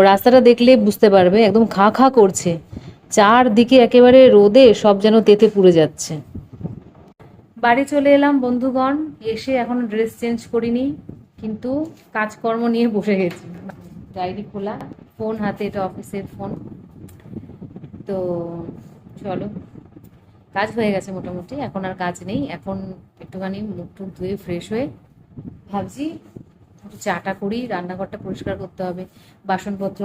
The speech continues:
আছে মাজতে হবে। তাছাড়া চা করার আগে এখন যেতে হবে একটু দোকানে বিস্কিট আনতে। তো যাই, একদম অল্প টাকা পয়সা নিয়ে বেরিয়েছিলাম,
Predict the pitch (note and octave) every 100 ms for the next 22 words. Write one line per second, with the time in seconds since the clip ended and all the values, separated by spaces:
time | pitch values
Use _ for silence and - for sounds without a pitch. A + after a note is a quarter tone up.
0 | F#3 F3+ F#3+ F3+ F3 F3+ F#3 F3+ F3 F3+
1 | - _ _ _ - G3 A3+ A#3 A3+ F#3+
2 | G#3 G#3 G#3+ A3 G3 G#3 G3 G3+ G3+ G#3
3 | F#3+ F3+ F#3 E3+ - - - - _ -
4 | F#3 F3+ - G#3 E3+ D#3 D#3 - _ _
5 | - - - _ _ - - - - -
6 | - - G3 F#3+ G#3 G3 F3+ F3 - -
7 | - F#3 G3+ G#3+ G3 G3 A3 A3 G#3 G#3
8 | G3+ A3 A3 G3+ G3 G#3 A3+